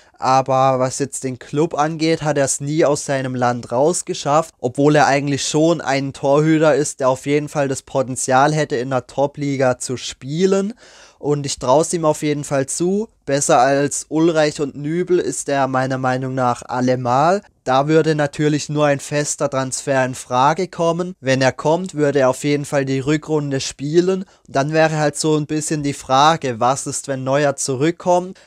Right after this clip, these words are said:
Da hätte man dann halt einen vor seine Nase gesetzt. Aber ich könnte mir auch vorstellen, je nachdem wie er sich zeigt, dass er dann eben die Nummer eins wird oder halt eben wieder ins zweite Glied rückt, weil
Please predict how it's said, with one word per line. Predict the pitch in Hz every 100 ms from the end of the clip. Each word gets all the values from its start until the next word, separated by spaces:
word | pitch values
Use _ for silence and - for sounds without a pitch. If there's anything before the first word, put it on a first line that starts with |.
| _ -
Da | 139 139
hätte | 143 147 156
man | 147 143
dann | 143 139 135
halt | 143 -
einen | 123 147 151 143
vor | - 147 151
seine | 156 139 131
Nase | 127 123 147 - 160
gesetzt. | 160 - 170 180 - - - - _ _ 123
Aber | 135 143
ich | 147 -
könnte | 151 151 139
mir | 143
auch | 139
vorstellen, | - 156 170 - 180 165 170 160
je | 143
nachdem | 147 147 - 147 160
wie | 147
er | 143 135
sich | 131 135 -
zeigt, | - 131 139 185 - _ -
dass | 123 127
er | 143
dann | 139 139
eben | 120 143 135
die | 131
Nummer | 131 127 123 -
eins | 127 127 123 -
wird | 127 151 190 -
oder | - 131 139 151
halt | 170 147
eben | 147 156 165
wieder | 156 156 147
ins | 147 -
zweite | - 135 135 139 135
Glied | - 143 165 175
rückt, | 170 180 - -
weil | 131 131 131 127